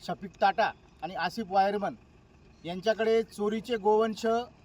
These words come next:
गोवंशाची वाहतूक करणारी जी दहा टायर गाडी आहे ती पकडण्यात यश आलेलं आहे. बोरीस आणि लामकणीच्या दरम्यान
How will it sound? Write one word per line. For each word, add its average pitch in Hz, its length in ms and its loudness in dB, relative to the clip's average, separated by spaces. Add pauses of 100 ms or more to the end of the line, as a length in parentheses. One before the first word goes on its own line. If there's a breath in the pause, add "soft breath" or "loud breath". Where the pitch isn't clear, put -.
(200)
गोवंशाची 208 500 -2
वाहतूक 190 400 0
करणारी 208 460 -2
जी 208 320 -12 (380)
दहा 180 180 2
टायर 214 260 2
गाडी 208 200 0
आहे 190 160 -4 (600)
ती 214 60 -6
पकडण्यात 220 480 -2
यश 208 200 -4
आलेलं 202 260 0
आहे. 175 100 -6 (760)
बोरीस 220 440 0
आणि 208 200 -4
लामकणीच्या 214 560 0
दरम्यान 226 420 2